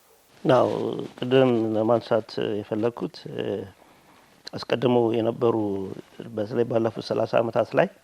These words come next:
የሄድንበት፣ እ፣ ርቀት አንዱን ጉዳይ ብቻ አንተ አጉልቶ የሀገራዊ እንትኑን አደብዝዞ የሚሄድ ባህሪ ነበረው። የጋራ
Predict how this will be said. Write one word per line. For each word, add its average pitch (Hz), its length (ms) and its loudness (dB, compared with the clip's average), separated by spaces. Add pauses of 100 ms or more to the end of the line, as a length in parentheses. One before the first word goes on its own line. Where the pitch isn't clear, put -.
(1300)
የሄድንበት፣ 110 800 0
እ፣ 110 140 -2 (1160)
ርቀት - 340 -2 (840)
አንዱን 113 320 0
ጉዳይ 113 300 2
ብቻ 113 200 -12 (1040)
አንተ - 200 -10
አጉልቶ 104 360 -4 (880)
የሀገራዊ 104 600 -2
እንትኑን 131 400 -6
አደብዝዞ 107 400 0 (280)
የሚሄድ 107 360 -2
ባህሪ 104 320 6
ነበረው። 95 380 -4 (180)
የጋራ 104 360 2